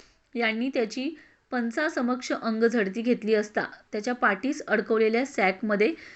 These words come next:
तीन देशी बनावटीचे पिस्टल मॅगझिनसह आणि दहा जिवंत काडतुसे मिळून आलेत. वैद्य हत्यारे पुढील तपास कामी जप्त करून आरोपी विरुद्ध पोलीस हेड कॉन्स्टेबल बिरोबा नरळे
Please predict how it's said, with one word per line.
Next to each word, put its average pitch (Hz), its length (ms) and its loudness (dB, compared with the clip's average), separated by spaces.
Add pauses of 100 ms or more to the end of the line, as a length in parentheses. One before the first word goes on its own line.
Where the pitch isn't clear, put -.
(280)
तीन 294 220 -2
देशी 269 280 -2
बनावटीचे 208 600 -2
पिस्टल 220 480 -2
मॅगझिनसह 220 840 0 (460)
आणि 214 240 0
दहा 202 400 2 (100)
जिवंत 214 480 -4
काडतुसे 202 480 0
मिळून 175 260 -2
आलेत. 156 240 -6 (480)
वैद्य 220 360 0
हत्यारे 214 580 0
पुढील 233 420 -2
तपास 220 320 0
कामी 208 300 -2
जप्त 202 380 -2
करून 208 180 0
आरोपी 190 380 2
विरुद्ध 202 340 2
पोलीस 202 460 2
हेड 226 140 0
कॉन्स्टेबल 208 560 0
बिरोबा 190 420 4
नरळे 202 340 4